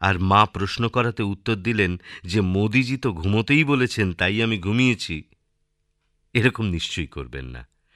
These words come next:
আমার বিশ্বাস আপনারা এরকম করবেন না। জীবনে শৃঙ্খলাবোধ সফলতার ভিত্তিপ্রস্তরকে মজবুত করার জন্য অত্যন্ত প্রয়োজন। শৃঙ্খলাবোধ থেকেই তৈরি হয় জীবনের মজবুত ভিত্তি। যে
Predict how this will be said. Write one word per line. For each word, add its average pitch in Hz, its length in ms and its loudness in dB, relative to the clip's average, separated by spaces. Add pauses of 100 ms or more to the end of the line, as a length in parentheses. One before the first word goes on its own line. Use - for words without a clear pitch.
(240)
আমার 110 220 2
বিশ্বাস 127 500 -2
আপনারা 92 360 -2
এরকম - 480 -8
করবেন 76 400 -8
না। 73 380 -8 (760)
জীবনে 82 340 -4
শৃঙ্খলাবোধ 98 920 -4 (200)
সফলতার 92 640 -4
ভিত্তিপ্রস্তরকে 82 960 -6
মজবুত 78 460 -6
করার 80 280 -6
জন্য 95 300 -4
অত্যন্ত 117 480 -6
প্রয়োজন। 64 580 -10 (640)
শৃঙ্খলাবোধ 135 760 0
থেকেই 135 280 -6
তৈরি 95 320 -4
হয় 80 260 -4 (320)
জীবনের 90 460 -2
মজবুত 85 480 -6
ভিত্তি। - 460 -12 (760)
যে 113 320 2